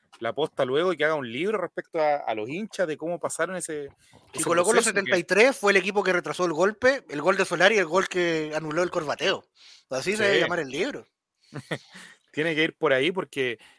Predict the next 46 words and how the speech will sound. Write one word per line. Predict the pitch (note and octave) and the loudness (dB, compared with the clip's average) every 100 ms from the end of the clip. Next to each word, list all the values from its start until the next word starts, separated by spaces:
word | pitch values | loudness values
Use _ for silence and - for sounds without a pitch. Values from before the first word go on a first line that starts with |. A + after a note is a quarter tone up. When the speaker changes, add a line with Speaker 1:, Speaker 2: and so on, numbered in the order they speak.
| _ | _
Speaker 1:
eh, | A#2+ A2+ | -8 -6
de | G#2+ | -4
verdad | B2+ G#2 B2+ | -4 2 4
hay | F3 E3 | 4 2
un, | C#3+ C3+ C3+ | -4 -6 -12
un | - B2+ | -10 -8
montón | A#2 C#3+ D3+ | -6 -6 -2
de, | C#3+ C#3 C3+ | -2 -2 -4
de | A2+ A2+ | -8 -8
situaciones | - - - D#3 F3+ | -8 -8 -6 -4 -4
y | D3+ | -4
un | |
montón | C3 - D3 | -8 -8 -8
de | B2 | -4
cosas | C3+ F#3+ | -4 -4
que, | - D3+ C#3 - - - _ | -4 -4 -6 -8 -20 -20 _
que | - | -4
evitaron | A2+ G#2+ A#2+ D3 E3 | -2 2 4 4 2
ese | D3+ | -2
gol | D3 D#3 | -2 -2
de, | D#3 D3+ D3 | 0 0 0
de | C3 | -4
Solari | B2 C3 D#3 | -4 0 2
Speaker 2:
El | G3+ F3+ | 4 2
Speaker 1:
que | C#3 | 2
Speaker 2:
estrello, | C3+ A#3 D4+ C4 | 4 4 4 0
todavía | C3+ C3+ | -2 -4
estoy | C3+ G#3 | -2 -2
preguntando | A3 G#3+ G#3 A3 A#3 | 2 0 2 0 0
cuántos | G#3+ G#3+ G3+ | 0 0 -2
puntos | F#3+ F#3+ D#3+ | -4 -8 -8
faltan | - C3 - G3 | -8 -8 -8 -6
para | G3+ | -6
salvarlo, | F#3 D#3 F3 - - - - G#3 | -6 -6 -6 -6 -6 -2 2 4
chavo. | F#3+ A3 | 2 2
¿Cómo? | C4 C4 | 2 2
Speaker 1:
<laughs> | A#3 - - - - - | 2 2 4 2 0 -6
Speaker 2:
Vamos | D3 G3 | -2 -4
ahí. | G#3 B3 _ _ _ _ _ _ _ - _ - - - - | -4 -14 _ _ _ _ _ _ _ -20 _ -20 -18 -14 -2
Speaker 1:
No, | C#3+ | 2
ya, | C3+ | 2
ya | C3 C#3+ | 4 6
vamos | D3 D#3 - | 8 6 2
cerca, | C3 - | -2 0
vamos | A#2 C3 | -2 0
cerca. | - G#2+ - | -4 -10 -14